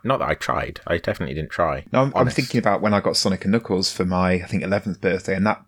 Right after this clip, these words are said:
Speaker 2: for some reason, was in a cardboard box, and it got so dogged and battered. Even though I tried really hard to be careful with it, it just got so
Speaker 1: Mm.
Speaker 2: scrumpled up, and it was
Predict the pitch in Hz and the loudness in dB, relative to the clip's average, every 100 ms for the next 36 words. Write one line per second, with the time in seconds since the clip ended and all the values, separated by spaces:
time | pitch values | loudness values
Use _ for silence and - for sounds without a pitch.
0 | _ - - 101 92 87 95 90 92 90 | _ -6 -2 0 2 0 0 0 -2 -2
1 | 90 90 92 - - - - 95 82 - | -4 -4 -6 -4 -4 -4 -6 -4 -6 -2
2 | 104 - - - 101 95 - 110 101 92 | -4 0 0 2 2 0 0 0 0 -2
3 | 85 85 95 - 107 - 87 69 117 127 | -2 -4 -6 -2 -4 -4 -10 -4 0 2
4 | 127 117 - 107 104 107 101 95 - 92 | 4 2 0 -2 0 0 2 0 -2 0
5 | 104 101 - - 53 - - - - - | 2 0 -4 -8 -6 -6 -10 -20 -12 -6
6 | 117 113 95 - 107 98 90 78 - - | -4 -2 -2 0 2 2 -2 -6 -6 -2
7 | 113 98 101 104 92 - 87 87 92 | -2 0 0 0 -2 -2 -2 -2 -6